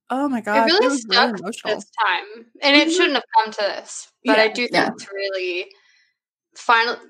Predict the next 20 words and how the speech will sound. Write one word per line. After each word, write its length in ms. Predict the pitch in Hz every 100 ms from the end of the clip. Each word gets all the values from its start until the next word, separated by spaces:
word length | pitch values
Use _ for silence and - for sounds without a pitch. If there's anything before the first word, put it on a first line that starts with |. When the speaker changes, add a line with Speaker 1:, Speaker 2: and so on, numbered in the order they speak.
| _ -
Speaker 2:
People 240 | 277 277
are 140 | 277
finally 520 | 277 - 220 220 208 208
seeing 380 | - 208 185
it. 160 | 165 -
They've 160 | 190 190
seen 260 | - 240
enough 400 | 220 202 202 190
of 140 | 190 180
it 180 | - -
where 180 | 202 185
they're 240 | 180 185
finally 580 | - 196 196 196 190 190
saying, 500 | - 190 185 190 190 220
"Okay, 380 | 214 208 190 -
it 80 | 196
is 280 | 202 196
a 80 | 190
pattern." 680 | 185 202 165 156 92 98 - _ -
Speaker 1:
Mm-hmm. 320 | 277 247